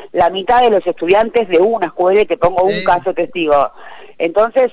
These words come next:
Speaker 1: este,
Speaker 2: Por eso, por eso
Speaker 1: sí.
Speaker 2: yo estoy tan enojado con el como sí. Hacemos como que el país se mantuvo educando a distancia. Es mentira.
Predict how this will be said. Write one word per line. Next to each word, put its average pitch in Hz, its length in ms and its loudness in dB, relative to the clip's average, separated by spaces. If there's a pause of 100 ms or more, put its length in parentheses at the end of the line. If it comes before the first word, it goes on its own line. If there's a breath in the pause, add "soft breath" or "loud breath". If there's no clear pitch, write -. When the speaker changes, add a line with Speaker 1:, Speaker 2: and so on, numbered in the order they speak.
Speaker 1:
este, 165 560 0
Speaker 2:
Por 160 120 2
eso, 151 260 0
por 202 100 -8
eso 262 180 -2
Speaker 1:
sí. 214 80 -2
Speaker 2:
yo 156 80 -4
estoy 226 160 -12
tan 240 200 -14
enojado 233 460 -12
con 175 120 -14
el 160 180 -12
como 170 380 -10
sí. 165 360 -12
Hacemos 247 560 -10
como 185 300 -12
que 175 100 -12
el 170 160 -8
país 208 560 -12
se 170 320 -14
mantuvo 180 680 -10
educando 208 500 -12
a - 20 -12
distancia. 135 640 -16
Es 190 140 -16
mentira. 160 480 -16